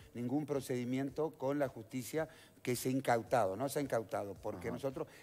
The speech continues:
Speaker 1: se cambió el director del polo, se, se cambió la, los diferentes, este, jerarquías y se está controlando para que no ingrese. Inclusive le voy a decir de que también con relación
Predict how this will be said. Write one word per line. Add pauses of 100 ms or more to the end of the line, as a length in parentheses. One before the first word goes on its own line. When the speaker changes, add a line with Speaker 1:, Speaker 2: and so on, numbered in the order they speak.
Speaker 1:
se
cambió
el
director
del
polo, (260)
se, (160)
se
cambió (200)
la,
los
diferentes,
este, (280)
jerarquías (160)
y
se
está
controlando (160)
para
que
no
ingrese.
Inclusive
le
voy
a
decir (400)
de
que
también (200)
con
relación